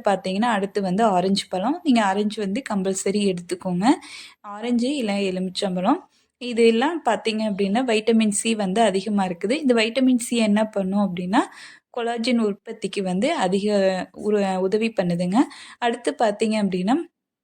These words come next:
நெல்லிக்காய். நெல்லிக்காய் வந்து நீங்க கம்பல்சரி எடுத்துக்கோங்க.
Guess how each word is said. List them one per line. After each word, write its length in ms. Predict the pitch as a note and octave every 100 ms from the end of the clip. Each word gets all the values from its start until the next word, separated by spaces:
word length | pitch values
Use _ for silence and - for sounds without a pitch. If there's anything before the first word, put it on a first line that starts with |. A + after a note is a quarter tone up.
| _ _ _ _ -
நெல்லிக்காய். 640 | G3+ G3+ G#3 G#3+ F#3+ A3
நெல்லிக்காய் 480 | A3 G#3+ A3+ A#3 A#3
வந்து 340 | G#3 G3 A#3
நீங்க 200 | A3+ G3+ F#3
கம்பல்சரி 640 | F#3+ F#3+ G3+ G3+ G3+ G#3
எடுத்துக்கோங்க. 560 | G3+ F3+ F#3 F3+ F3+